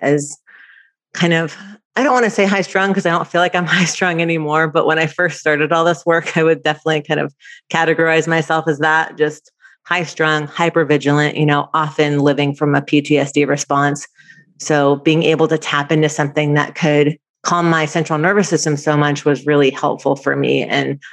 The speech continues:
I was excited that I didn't have to do, like, forty-five minutes of yoga to get that effect. I could just actually go right into the breathing. What's cool about breath work is that it is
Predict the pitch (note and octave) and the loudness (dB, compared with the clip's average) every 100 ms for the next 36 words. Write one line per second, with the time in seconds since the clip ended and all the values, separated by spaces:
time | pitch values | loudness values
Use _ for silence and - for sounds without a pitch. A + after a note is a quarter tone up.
0 | - D3 D3+ C#3+ - - - D#3+ D#3 D3 | -2 2 2 0 -6 -6 -2 0 2 2
1 | C#3+ C#3+ C#3+ D3 C#3+ C#3+ - C#3 D3 C#3+ | 2 0 0 -2 -2 -4 -6 -2 2 2
2 | C3+ C#3 D3 C#3+ C#3 C3+ C3+ C#3 C#3+ C3+ | 2 -2 0 0 0 -2 0 -2 -2 0
3 | C#3+ D3 C#3 C#3 C3 B2 - C#3+ C3+ C3+ | 2 2 2 2 0 -2 -4 -4 -2 -2
4 | - C#3+ - C3+ C#3 C#3 C#3 C#3+ C#3 - | -2 -4 -2 -2 -2 -4 -2 -2 -2 -2
5 | C3+ C#3+ A#2 C3+ C3+ B2+ B2+ C#3+ - C3+ | -4 -2 -2 0 0 0 0 -2 -6 0
6 | C#3+ C#3 G#2+ C#3+ - - - _ _ - | 2 2 -2 -6 -10 -20 -20 _ _ -2
7 | E3+ - - G#3 F3 C3 D#3 D3 D3+ C#3+ | -2 -2 0 2 2 0 0 0 0 0
8 | D3+ C#3+ D3+ C#3+ C#3+ D#3 D#3 D3 - | 0 -2 0 0 2 4 4 2 -6